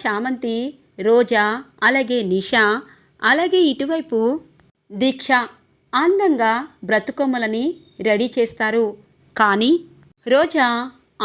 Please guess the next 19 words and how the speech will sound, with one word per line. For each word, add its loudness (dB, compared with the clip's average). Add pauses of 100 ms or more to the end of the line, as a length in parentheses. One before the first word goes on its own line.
ఆన్లైన్లో 2 (300)
బ్రతుకమ్మ -2 (680)
పెద్దది 0
కొని 0 (380)
తీసుకుని -2
వస్తుంది. -2 (480)
ఇటువైపు 0
దీక్ష -4 (680)
రోజా 2 (100)
కంటే 0
పెద్దది -4 (540)
ఆన్లైన్లో 0 (360)
బుక్ -4
చేసి -2 (400)
ఇక 0 (120)
తీసుకుంటుంది. -4 (480)
ఇక 0 (160)
నిషా -2
అయితే 2